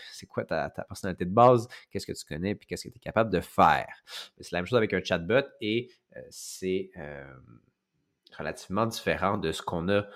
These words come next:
euh, de ce qu'on a, euh, connu avec les chatbots,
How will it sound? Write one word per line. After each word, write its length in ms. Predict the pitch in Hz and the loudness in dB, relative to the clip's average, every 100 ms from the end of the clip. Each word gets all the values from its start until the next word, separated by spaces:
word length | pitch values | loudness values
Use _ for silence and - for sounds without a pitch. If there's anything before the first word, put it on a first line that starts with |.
| - _ - | -20 _ -16
euh, 80 | - - - - - - | -14 -14 -18 -20 -20 -18
de 60 | - | -14
ce 120 | - | -10
qu'on 300 | 82 80 82 | -8 -4 -2
a, 280 | 85 87 - 71 | 0 0 -4 -8
euh, 140 | 65 - | -8 -2
connu 320 | 78 78 101 | -2 2 0
avec 140 | 98 | 0
les 120 | 85 - | -4 -6
chatbots, 600 | - - 76 82 87 | -6 -6 -2 0 0